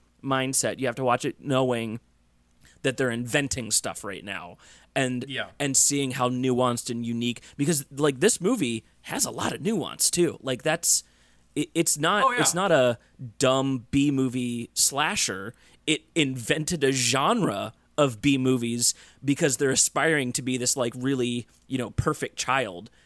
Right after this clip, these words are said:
Speaker 1: So
Speaker 2: Mm-hmm.
Speaker 1: watch Psycho with that mindset, knowing that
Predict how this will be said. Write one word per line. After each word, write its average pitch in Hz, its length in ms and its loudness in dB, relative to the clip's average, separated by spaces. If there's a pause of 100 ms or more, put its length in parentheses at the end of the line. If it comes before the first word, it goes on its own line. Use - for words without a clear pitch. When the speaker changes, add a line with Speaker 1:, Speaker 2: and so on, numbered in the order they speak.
(280)
Speaker 1:
So 123 380 2
Speaker 2:
Mm-hmm. 156 200 -10
Speaker 1:
watch 139 300 0
Psycho 151 400 4
with 117 220 -4
that 160 200 0
mindset, 110 640 -4 (540)
knowing 131 800 0
that 117 200 0